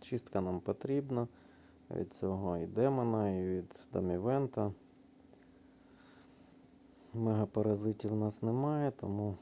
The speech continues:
Регрім тут таке, тільки бафать буде. Добре, давайте ось таке комбо, там червоні пройдуть.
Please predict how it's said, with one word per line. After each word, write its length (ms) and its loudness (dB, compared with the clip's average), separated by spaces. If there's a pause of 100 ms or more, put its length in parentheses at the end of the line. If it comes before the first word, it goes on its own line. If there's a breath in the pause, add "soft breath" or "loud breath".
(220 loud breath)
Регрім 840 0
тут 340 -6
таке, 420 -2 (680)
тільки 280 -8
бафать 640 0
буде. 400 -6 (460 loud breath)
Добре, 360 6
давайте 400 4
ось 120 -2
таке 260 -2
комбо, 420 0
там 240 -2
червоні 640 0 (120)
пройдуть. 600 -4